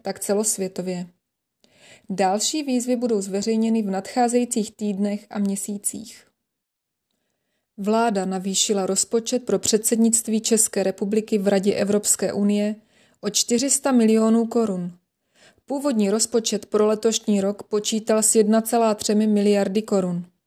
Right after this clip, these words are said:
Opoziční politici, ekonomové a další osobnosti však v létě kritizovali nejen rozpočet, ale i malou pozornost, kterou předsednictví podle nich vláda věnovala.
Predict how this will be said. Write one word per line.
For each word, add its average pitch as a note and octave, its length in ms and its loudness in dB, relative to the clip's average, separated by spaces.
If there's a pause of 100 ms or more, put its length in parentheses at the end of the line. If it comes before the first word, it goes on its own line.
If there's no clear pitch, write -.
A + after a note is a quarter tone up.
(800)
Opoziční C4 640 0
politici, G3+ 760 2 (100)
ekonomové G3 800 2
a - 80 -6
další F#3+ 460 -2
osobnosti G3+ 840 -4 (320)
však G#3 240 -4
v F#3+ 80 -2
létě B3 300 2
kritizovali A3 800 0
nejen A#3 340 0
rozpočet, G#3+ 720 -2 (460)
ale G3+ 200 -2
i - 140 0
malou G#3 300 4
pozornost, G#3+ 800 -2 (380)
kterou G#3 340 4
předsednictví A3+ 960 0
podle F#3+ 320 0
nich G3+ 200 0
vláda F3+ 360 0
věnovala. F#3+ 640 -4